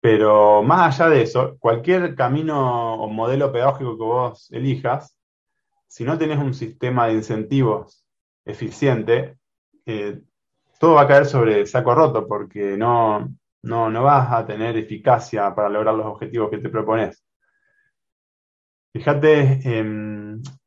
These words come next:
en relación con la cultura del esfuerzo que veníamos hablando, en la encuesta que hicimos, un noventa y tres coma ocho por ciento afirmó que la educación santafesina no genera hábitos de estudio, esfuerzo y autosuperación en sus alumnos.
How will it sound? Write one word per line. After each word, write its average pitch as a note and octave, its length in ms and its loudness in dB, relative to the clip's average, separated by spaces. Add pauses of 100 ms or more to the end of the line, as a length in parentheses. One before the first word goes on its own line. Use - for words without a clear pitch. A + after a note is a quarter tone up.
en A#2+ 100 -2
relación C#3 440 4
con C3 260 2
la G#2 480 0
cultura A#2+ 300 0
del A#2+ 120 2
esfuerzo C3 380 -2
que - 80 -8
veníamos A#2+ 360 -4
hablando, B2 400 0
en A2+ 100 -4
la G#2 80 -4
encuesta B2 320 -4
que A#2 60 -6
hicimos, A#2 320 -4
un B2 100 -2
noventa A#2 280 -2
y A2 60 -4
tres C3 180 -2
coma A#2+ 220 0
ocho C3 220 0
por A#2 160 -4
ciento C3+ 260 -2
afirmó C3 560 -4
que B2 80 -10
la G#2+ 120 -4
educación G#2+ 460 -6
santafesina B2+ 600 -6
no C3+ 140 -2
genera C#3 280 -2
hábitos C3+ 320 -4
de A#2+ 80 -6
estudio, D3+ 360 -4
esfuerzo D3+ 420 -4
y B2+ 60 0
autosuperación A2+ 720 -2
en C3 100 2
sus B2 160 -2
alumnos. G2 420 -6